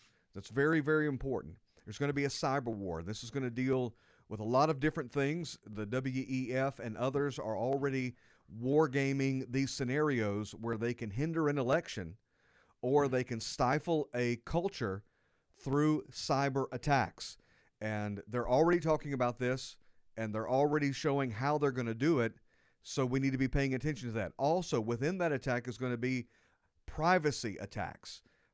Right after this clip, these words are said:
Privacy is the enemy of the Antichrist spirit.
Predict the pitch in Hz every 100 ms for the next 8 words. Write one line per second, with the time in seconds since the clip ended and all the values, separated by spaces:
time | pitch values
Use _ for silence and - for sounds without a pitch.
0 | - - 143 165 175 - 175 151 120 143
1 | 143 165 143 127 127 110 123 131 131 127
2 | - 123 127 - 170 107